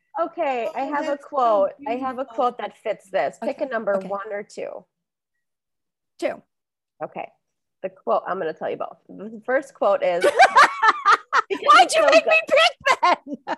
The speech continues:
Speaker 1: Because I'm
Speaker 2: Because
Speaker 1: gonna
Speaker 2: she
Speaker 1: read
Speaker 2: wanted
Speaker 1: it.
Speaker 2: to.
Speaker 1: My own rules,
Speaker 3: Okay.
Speaker 1: damn it.
Speaker 3: Yes, you are right. This is your podcast.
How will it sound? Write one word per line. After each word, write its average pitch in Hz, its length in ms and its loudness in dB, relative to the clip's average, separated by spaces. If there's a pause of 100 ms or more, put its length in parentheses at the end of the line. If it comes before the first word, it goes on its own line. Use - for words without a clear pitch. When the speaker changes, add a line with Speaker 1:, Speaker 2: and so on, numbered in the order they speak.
Speaker 1:
Because 311 160 -8 (120)
I'm 269 60 4
Speaker 2:
Because 285 220 2
Speaker 1:
gonna - 20 -8
Speaker 2:
she 269 140 2
Speaker 1:
read - 60 -4
Speaker 2:
wanted 392 300 4
Speaker 1:
it. - 60 -10
Speaker 2:
to. 311 440 0 (1400)
Speaker 1:
My 311 280 0
own 233 80 0
rules, 220 180 2
Speaker 3:
Okay. 214 120 -2
Speaker 1:
damn 185 160 -2 (100)
it. - 120 -6 (680)
Speaker 3:
Yes, - 300 -2
you 269 80 0
are 262 120 2
right. 196 220 -2
This 233 160 -4
is 240 100 -10
your 226 100 -4
podcast. - 500 -8